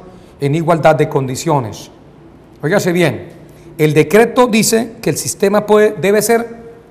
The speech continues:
por el sorteo público, tal como lo determina la ley. ¿Lo hicieron así?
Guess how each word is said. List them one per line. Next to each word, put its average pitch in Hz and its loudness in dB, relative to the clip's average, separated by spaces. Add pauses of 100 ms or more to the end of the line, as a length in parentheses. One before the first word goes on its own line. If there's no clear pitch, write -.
(140)
por 156 4
el 147 2
sorteo 214 0 (440)
público, 254 -4 (240)
tal 202 2
como 180 -2
lo 139 0
determina 165 -8
la 135 0
ley. 143 -2 (1000)
¿Lo 143 0
hicieron 196 0
así? 226 -6